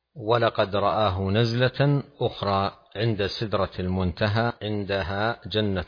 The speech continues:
المأوى". هنا، آه، آه، آه، أيضًا لا يزال السياق في الحديث عن، آه، جبريل عليه السلام ورؤية النبي صلى الله عليه وسلم،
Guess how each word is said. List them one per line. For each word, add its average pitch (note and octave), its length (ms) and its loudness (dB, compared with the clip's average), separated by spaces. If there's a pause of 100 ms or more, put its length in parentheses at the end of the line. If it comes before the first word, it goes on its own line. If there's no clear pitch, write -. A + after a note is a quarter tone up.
المأوى". D#2+ 500 -6 (2000)
هنا، C#3+ 640 4
آه، F#2+ 380 -2 (200)
آه، F#2+ 160 -8 (220)
آه، F2 400 -12 (180)
أيضًا A#2+ 520 0 (300)
لا A#2 220 2
يزال G#2 320 0
السياق G#2+ 640 -4
في - 220 -10
الحديث F#2+ 680 -6
عن، A2 340 -2 (220)
آه، F2 540 -6 (300)
جبريل G2+ 640 -4
عليه G2 260 -2
السلام G#2 580 -2
ورؤية G2+ 460 0
النبي F#2+ 460 0
صلى F#2+ 340 -4
الله F#2+ 180 0
عليه E2+ 320 -2
وسلم، C#2+ 440 -4